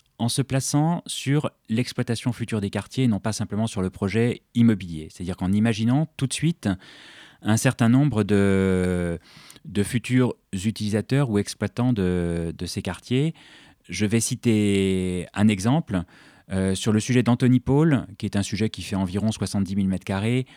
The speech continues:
autour d'une gare de la future, euh, ligne dix-huit à Antony, euh, on a travaillé avec une structure qui s'appelle Creative Valley, qui est un incubateur de start-up, euh,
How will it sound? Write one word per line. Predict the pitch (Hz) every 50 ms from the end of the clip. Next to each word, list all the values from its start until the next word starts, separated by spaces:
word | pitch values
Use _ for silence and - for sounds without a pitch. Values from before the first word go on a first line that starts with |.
| - _ _ _ _ _ _ -
autour | 131 143 147 - - 147 139 127 110
d'une | 104 104 101 98 98
gare | 90 104 101 98 95 90 92 85
de | 87
la | 85 85 85
future, | - - 85 - - 104 98 85 85
euh, | 85 82 82 82 82 80 78
ligne | 85 87 95 98 95 92 92 85 85 85
dix-huit | 85 90 104 101 104 127 139 127 - 101
à |
Antony, | 95 98 - 107 101 104 120 135 156 175 185 190 - - - - - - - - _ _ - 101
euh, | 98 98 95 95 92 92 92 90 90 85 - _ _ -
on | 107 104
a | 110 110
travaillé | - - 135 127 127 123 135
avec | 123 107 110 -
une | 110
structure | 107 - - 120 - - 139 -
qui | - -
s'appelle | 98 - 98 98
Creative | - - - 131 120 - - 123 117 101
Valley, | 98 113 110 120 131 147 175 175
qui | - - 98
est | - -
un | 95 92 95 95
incubateur | 107 113 - 113 98 98 95 - 101 95
de | 95 92
start-up, | - - 104 - - - 151 165 - - - 90 87 - _ - - - - - - - - _ _ - 107
euh, | 101 101 101 101 101 98 98 98 98 95 95 92 92 90 90 90 90 90 90